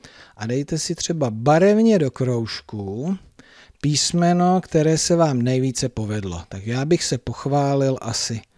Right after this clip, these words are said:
za tohleto M. Tady, no, tam to není ono. Ale tohle je asi nejvíc povedené. Tak, fajn. Sliboval jsem, že se ještě na něco podíváme díváme.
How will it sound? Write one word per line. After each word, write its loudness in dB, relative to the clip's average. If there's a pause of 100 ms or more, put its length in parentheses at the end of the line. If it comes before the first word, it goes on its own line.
(560)
za -6 (100)
tohleto -6
M. -10 (720)
Tady, 0 (720)
no, -4
tam -4
to -4
není -2
ono. -12
Ale 4
tohle 2
je -2
asi -10 (120)
nejvíc -6
povedené. -14 (180)
Tak, -20
fajn. -2 (580)
Sliboval 2
jsem, 2 (120)
že -2
se -4
ještě -4
na -6
něco -6
podíváme -8
díváme. 2